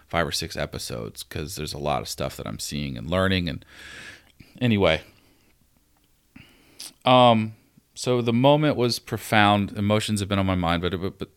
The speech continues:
it was profound, one, because I was vulnerable and showed my emotions to my son. Now, whether or not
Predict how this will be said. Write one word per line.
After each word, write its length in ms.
it 60
was 320
profound, 460
one, 320
because 1000
I 140
was 220
vulnerable 580
and 100
showed 420
my 180
emotions 640
to 120
my 180
son. 380
Now, 160
whether 340
or 100
not 460